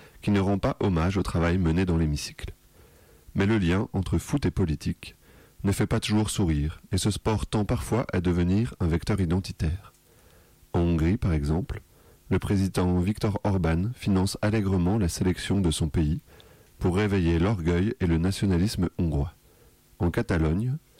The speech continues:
le Barça a participé activement à la campagne d'indépendance de la région.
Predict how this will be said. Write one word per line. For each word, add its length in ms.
le 120
Barça 540
a 100
participé 800
activement 560
à 80
la 100
campagne 440
d'indépendance 560
de 60
la 100
région. 280